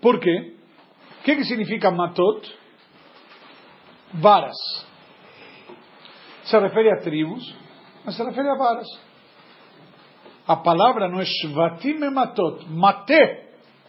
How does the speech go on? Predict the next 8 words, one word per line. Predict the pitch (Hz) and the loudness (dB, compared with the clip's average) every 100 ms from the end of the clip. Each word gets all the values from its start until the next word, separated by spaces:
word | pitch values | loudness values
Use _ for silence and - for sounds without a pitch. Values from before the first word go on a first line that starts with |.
| _ _ _ _ _ _ _ _ _ - - | _ _ _ _ _ _ _ _ _ -20 -20
é | 156 | -14
uma | 151 156 156 143 | -12 -6 -4 2
vara | 147 262 220 202 180 - - _ | 8 8 8 0 -6 -14 -20 _
firme, | 240 269 226 185 175 | 2 2 2 -6 -8
rígida. | 156 226 262 170 185 170 151 - - _ _ _ _ _ - _ - _ _ _ - - - | -2 0 0 -2 -6 -6 -6 -10 -20 _ _ _ _ _ -20 _ -20 _ _ _ -20 -20 0
E | 208 | 4
Masei | 302 208 - 175 185 262 - - _ _ _ _ _ _ _ _ _ _ _ _ - - | 6 4 4 2 2 -2 -10 -20 _ _ _ _ _ _ _ _ _ _ _ _ -18 -4
são | 254 294 285 | -4 -4 -10